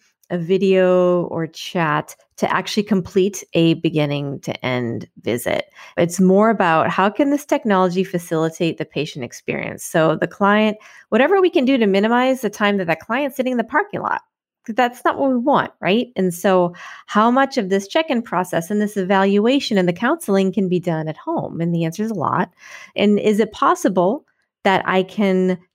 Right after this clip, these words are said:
just have them come in really quickly for this one diagnostic that I need in order to be able to make a diagnosis? And the answer is yes. <laughs> That's actually great. And, and that's exactly what you should be doing. And so it, it's very, very difficult to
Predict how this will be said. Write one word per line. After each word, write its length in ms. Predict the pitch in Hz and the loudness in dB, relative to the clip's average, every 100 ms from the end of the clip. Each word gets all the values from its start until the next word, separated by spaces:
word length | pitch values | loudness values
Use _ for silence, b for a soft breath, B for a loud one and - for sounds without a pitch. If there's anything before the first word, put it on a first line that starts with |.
| - | -4
just 260 | 214 214 - | -4 -4 -2
have 180 | 220 | -2
them 160 | 214 208 | 0 -2
come 240 | 220 208 | 0 2
in 260 | 208 214 202 | 4 2 0
really 340 | 170 185 196 | 0 2 2
quickly 360 | 220 269 262 196 | 0 -4 0 -2
for 140 | 190 | 0
this 180 | 175 175 | -2 -2
one 560 | 170 156 170 185 208 190 _ | -4 -2 0 2 0 -4 _
diagnostic 720 | 202 190 196 202 240 - - | -2 0 0 0 -2 -6 -6
that 120 | 151 156 | -4 -4
I 80 | |
need 380 | 143 139 151 180 _ _ - | -4 -4 -4 -6 _ _ -2
in 120 | 185 | 2
order 220 | 185 160 160 | 2 2 2
to 100 | 160 | 2
be 140 | 160 | 2
able 160 | 156 160 | 2 0
to 140 | 160 | 0
make 160 | 151 147 | -2 -4
a 60 | |
diagnosis? 760 | 143 131 151 214 269 - - - | -4 -4 -2 -4 -4 -6 -8 -4
And 140 | 165 | -4
the 120 | 131 | -2
answer 220 | 131 127 170 | -4 -2 -2
is 180 | 175 | -2
yes. 480 | 233 285 - - - - | -2 -2 -4 -10 -6 -4
<laughs> 760 | - 302 - - 285 - - | -2 -2 -2 -2 -2 -2 -6
That's 140 | 240 269 | -2 -2
actually 220 | 262 254 | 0 -2
great. 480 | 202 202 277 220 - B B | 0 -2 -2 -4 -12 B B
And, 100 | 233 | 0
and 180 | 170 262 | 2 2
that's 160 | 285 | 0
exactly 640 | 285 262 220 - 240 262 247 | -2 -6 -4 -4 -4 -2 0
what 220 | 202 - | 0 0
you 120 | 190 | -4
should 240 | 175 175 | -2 -4
be 140 | 160 165 | -4 -6
doing. 500 | 156 185 196 156 160 | 0 2 2 0 -4
And 160 | 160 | -6
so 440 | 151 - 185 175 175 B B B B B | -8 -2 2 2 -2 B B B B B
it, 140 | 202 | -2
it's 220 | 214 233 196 | 0 -2 0
very, 340 | 208 226 285 | 2 2 2
very 220 | 302 302 | 2 0
difficult 680 | 208 175 196 220 220 220 - | 0 -4 -4 -2 0 0 -4
to 680 | - - 190 180 180 180 175 | -12 0 2 4 4 2 -2